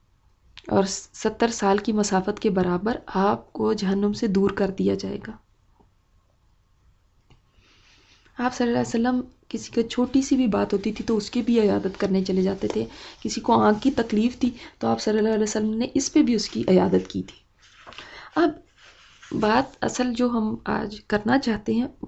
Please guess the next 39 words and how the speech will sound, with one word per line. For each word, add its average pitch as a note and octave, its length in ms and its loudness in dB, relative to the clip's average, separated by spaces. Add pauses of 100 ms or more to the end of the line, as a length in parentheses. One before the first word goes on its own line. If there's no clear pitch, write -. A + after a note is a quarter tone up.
वो C4+ 160 2
है D4 180 2 (160)
इसके - 240 -2 (120)
आदाब। F3+ 500 2 (720)
इसके D4+ 280 0
आदाब A3+ 520 4
क्या B3+ 140 4
हों? F#3+ 240 0 (1300)
देखिए, C#4 280 4
बीमार A3 380 4
पुरसी A3 340 2
के F4 100 6
भी C#4+ 140 4
तो A#3+ 120 0
आदाब G3 440 0
है G#3 100 2
ना। G#3+ 160 -2 (1400)
बस - 120 -2
चले A#3 300 4
गए B3 160 6
और B3 120 4
जाके A3 320 -2
अगर A3 180 0
हमने A3+ 260 0
मरीज़ G#3+ 400 0
को A#3+ 120 0
तंग B3 320 0
कर A#3+ 220 2
दिया, F#3+ 340 0 (640)
हमारे A3 380 2
आने A3 240 4
की C4 140 0
वजह G#3+ 220 2
से A3+ 120 -4
उसको A#3 200 -4
अगर A#3+ 180 0
तकलीफ़ B3+ 540 6
हो A3+ 80 4
गई, G#3+ 220 0